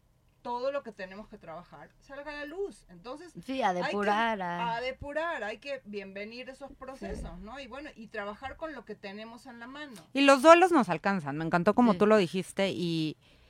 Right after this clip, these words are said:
Speaker 3: y finalmente no, uno no sale librado de los duelos. El duelo, y yo me acuerdo que lo
Speaker 2: No.
Speaker 3: platicaba contigo al principio, te va a alcanzar y vas a vivir las cinco etapas, no una vez,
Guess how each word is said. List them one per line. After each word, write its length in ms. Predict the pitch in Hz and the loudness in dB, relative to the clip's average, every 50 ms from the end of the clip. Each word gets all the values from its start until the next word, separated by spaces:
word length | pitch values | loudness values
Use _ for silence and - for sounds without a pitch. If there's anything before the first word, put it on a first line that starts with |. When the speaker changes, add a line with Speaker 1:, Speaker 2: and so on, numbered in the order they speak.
| _ _ _ _ _ | _ _ _ _ _
Speaker 3:
y 100 | - 202 | -6 -2
finalmente 640 | - 220 214 220 226 233 240 247 240 240 - 240 233 | 2 4 6 6 6 6 6 4 4 4 4 4 4
no, 300 | 226 226 226 - - - _ | 6 4 2 2 -2 -4 _
uno 240 | 202 233 247 262 269 | 4 6 8 8 8
no 240 | 262 254 254 262 254 | 8 8 8 6 4
sale 340 | - - - 233 233 233 226 | 4 4 4 6 6 6 4
librado 460 | 226 196 175 185 175 175 170 165 160 | 4 2 4 4 4 4 4 4 2
de 80 | 151 143 | 0 -2
los 160 | 139 135 131 | -4 -6 -6
duelos. 340 | 131 143 139 131 131 - - | -6 -6 -6 -6 -8 -6 -4
El 140 | 147 156 165 | -4 -2 2
duelo, 420 | 190 202 202 214 220 240 247 240 - - - - - _ | 4 6 8 8 8 6 6 4 -2 -14 -20 -20 -16 _
y 100 | - 175 | -6 2
yo 100 | 160 202 | 4 4
me 80 | 202 214 | 4 4
acuerdo 240 | - - 196 208 202 | 4 2 2 2 2
que 80 | 202 | 2
lo 80 | 185 170 | 2 2
Speaker 2:
No. 40 | 165 | 4
Speaker 3:
platicaba 420 | 170 160 - - 180 175 185 190 | 2 0 2 4 6 6 6 6
contigo 320 | - 170 156 147 175 170 175 | 6 2 2 2 4 4 4
al 100 | 175 170 | 4 2
principio, 680 | - 156 156 151 - 170 170 156 - 175 180 175 - - - - - - - | 0 -2 -4 -2 -2 -4 -6 -2 0 2 2 2 0 -4 -10 -18 -20 -10 -4
te 80 | 196 | 2
va 80 | 185 208 | 4 4
a 20 | |
alcanzar 580 | 226 226 - 240 240 220 233 240 226 - - - - | 4 4 4 2 2 4 4 4 4 4 0 -8 -6
y 80 | - 185 | -4 2
vas 220 | 175 208 214 - 247 | 6 6 6 6 4
a 60 | 240 | -2
vivir 260 | 233 208 196 208 202 | -2 -2 -2 -2 0
las 160 | 214 214 208 | 2 0 0
cinco 300 | - - 220 214 208 214 | 0 -2 -2 0 0 0
etapas, 420 | 214 - 202 190 - 214 220 208 220 | 4 4 4 6 6 6 4 4 4
no 140 | 226 233 | 0 0
una 260 | 240 240 240 233 233 233 | 0 2 4 4 4 6
vez, 380 | 226 220 220 247 254 - - | 6 6 6 4 4 0 -10